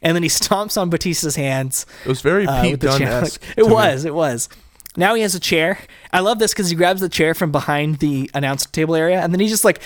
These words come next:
Speaker 1: blatantly two sweets H B K as he's, like, leaving the announcer's a-, area. Like, I wonder who H B K is rooting for.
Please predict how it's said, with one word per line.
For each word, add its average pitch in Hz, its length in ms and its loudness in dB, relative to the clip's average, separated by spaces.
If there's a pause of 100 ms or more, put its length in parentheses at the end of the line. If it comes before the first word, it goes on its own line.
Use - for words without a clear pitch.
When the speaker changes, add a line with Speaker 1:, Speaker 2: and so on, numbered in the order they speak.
(180)
Speaker 1:
blatantly 185 500 -2
two 180 280 -4
sweets 165 340 2
H 156 200 0
B 170 100 0
K 147 360 -2
as 151 120 -2
he's, 151 120 0
like, 147 160 -4 (140)
leaving 156 360 2
the 160 100 0
announcer's 143 420 -2
a-, 160 160 2 (120)
area. 160 220 0
Like, 143 140 -4
I 196 40 -2
wonder 165 200 0
who 165 80 0
H 165 180 -4
B 151 80 -6
K 147 100 -4
is 151 120 -2
rooting 123 220 -6
for. 107 260 -10